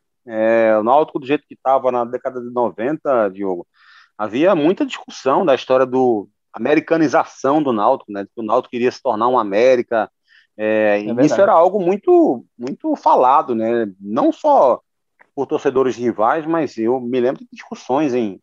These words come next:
Speaker 1: em, em rádios e tal, é, debatendo esse assunto, essa preocupação, porque o torcedor mais jovem do Náutico não tem noção, não tem ideia,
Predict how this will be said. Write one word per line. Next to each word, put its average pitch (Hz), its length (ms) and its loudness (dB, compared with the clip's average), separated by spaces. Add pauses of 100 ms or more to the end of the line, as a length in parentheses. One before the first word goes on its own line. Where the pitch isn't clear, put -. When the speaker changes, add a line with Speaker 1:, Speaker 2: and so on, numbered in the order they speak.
Speaker 1:
em, 98 260 -14 (220)
em 107 120 -14
rádios 107 680 0
e 95 80 -12
tal, 131 420 0 (460)
é, 98 200 -6
debatendo 123 420 0
esse 123 160 -2
assunto, 135 540 -4
essa 123 160 -4
preocupação, 127 760 -4
porque 202 400 -2 (340)
o 113 60 -20
torcedor 165 380 -2
mais 185 200 0
jovem 139 300 0
do 135 100 -2
Náutico 139 320 2
não 196 140 -4
tem 185 380 -4
noção, 151 600 -2
não 120 160 0
tem 165 220 -8
ideia, 156 680 0